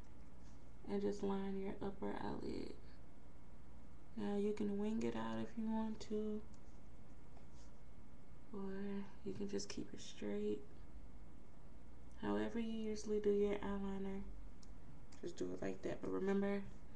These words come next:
this is meant to be a soft, sexy, smudgy look. So your eyeliner doesn't have to be perfect. That's why I preferred to use,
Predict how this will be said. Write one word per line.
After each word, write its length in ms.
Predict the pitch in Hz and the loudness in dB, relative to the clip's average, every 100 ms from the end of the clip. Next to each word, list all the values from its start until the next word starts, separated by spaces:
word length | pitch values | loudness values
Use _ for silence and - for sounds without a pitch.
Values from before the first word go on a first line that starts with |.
| - - - - | -4 -4 -2 0
this 340 | 170 180 180 - | 2 2 2 0
is 460 | 180 180 180 - - - | 0 0 0 -2 -2 -4
meant 320 | - 185 185 190 | 0 2 2 2
to 100 | 196 | 2
be 180 | 185 180 | 2 2
a 60 | |
soft, 520 | 175 - 180 180 185 185 - - - - - - - - - - - - - - - - - - - - - - | 0 -2 0 0 0 -2 -4 -4 -4 -4 -4 -4 -4 -4 -4 -4 -4 -4 -4 -4 -4 -4 -4 -4 -4 -4 -4 -4
sexy, 540 | - - 185 - - | -2 0 0 0 -2
smudgy 460 | - - 180 175 - | -2 -2 0 0 -2
look. 200 | - - - - - - - | -2 -2 -4 -4 -4 -4 -2
So 140 | - | 2
your 140 | 190 - | 2 2
eyeliner 500 | - 202 202 202 190 | 2 4 4 4 2
doesn't 280 | 185 190 | 2 2
have 180 | 190 175 | 0 -2
to 60 | - | 0
be 80 | 175 | 0
perfect. 440 | - 185 - 202 | 0 -2 -2 0
That's 260 | 185 185 - | 0 0 0
why 180 | 196 185 | 0 2
I 40 | 185 | 0
preferred 600 | 180 - 180 180 180 175 - - - - - - - - - - - | 0 0 0 2 0 0 -2 -2 -2 -2 -2 -2 -2 -2 -4 -2 -2
to 60 | 180 | 0
use, 720 | 175 170 170 170 175 - - | 2 2 2 0 0 -2 -2